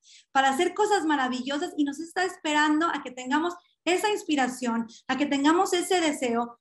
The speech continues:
para mandarnos a los, a los ejércitos de ángeles para ayudarnos a hacer lo posible. Y también es muy importante, si tienen una idea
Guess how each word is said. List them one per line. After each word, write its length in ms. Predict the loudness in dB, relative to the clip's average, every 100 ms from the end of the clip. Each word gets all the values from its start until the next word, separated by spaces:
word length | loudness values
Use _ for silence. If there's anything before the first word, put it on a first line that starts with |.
| _
para 180 | -4 0
mandarnos 800 | 2 2 4 4 4 4 4 0 _ _ _
a 100 | -2
los, 380 | -2 -2 -6 -10 2
a 120 | 4
los 260 | 4 0 -4
ejércitos 760 | -6 0 -2 0 -2 -2 -2 -4
de 140 | -2
ángeles 520 | 2 0 0 0 0 -4 _ _ -2
para 300 | -2 -2 -2
ayudarnos 540 | 0 2 2 2 -2 -2
a 40 |
hacer 280 | -8 -6 -4
lo 200 | -2 -4
posible. 540 | -6 -8 -4 -2 -2 -4 -10 -20 -4
Y 80 | 2
también 280 | 4 4
es 100 | 4
muy 160 | 6 6
importante, 560 | 4 0 -2 -2 0 -4
si 160 | 0
tienen 220 | 4 6
una 140 | 6 6
idea 480 | 6 4 0 -2